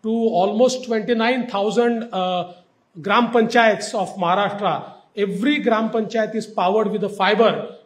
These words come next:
and with the usage of five G, we would, uh, uh, be enabling, uh, the healthcare, the education, uh, and all these sectors to reach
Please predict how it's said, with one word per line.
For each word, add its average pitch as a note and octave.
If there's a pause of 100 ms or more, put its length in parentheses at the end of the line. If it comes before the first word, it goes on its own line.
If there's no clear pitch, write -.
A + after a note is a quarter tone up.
and F3+
with F3+
the A3
usage G3+
of G#3+
five G#3
G, A#3
we G#3
would, G3
uh, G3 (280)
uh, F3 (480)
be G#3+
enabling, A3+ (280)
uh, F3
the F3+
healthcare, A3+
the E3+
education, A3+ (340)
uh, G#3 (300)
and B3
all A#3
these B3
sectors A#3
to A#3+
reach -